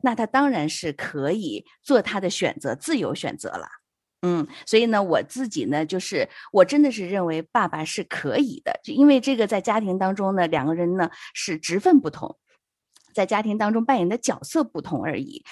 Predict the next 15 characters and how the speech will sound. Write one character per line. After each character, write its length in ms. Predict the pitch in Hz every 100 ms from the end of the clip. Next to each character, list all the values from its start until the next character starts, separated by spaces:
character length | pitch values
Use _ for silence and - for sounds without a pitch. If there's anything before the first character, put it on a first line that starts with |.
| -
但 160 | 262
是 220 | 254 254 214 -
至 240 | - 349
于 160 | 220 196
谁 280 | - 180 226
出 320 | - - 392
去 120 | 440 269
赚 220 | 202 156
钱， 180 | 160 156
谁 140 | 185
在 160 | 269 247
家 220 | - 349 453
里 100 | 202
工 220 | 170 165
作， 160 | 180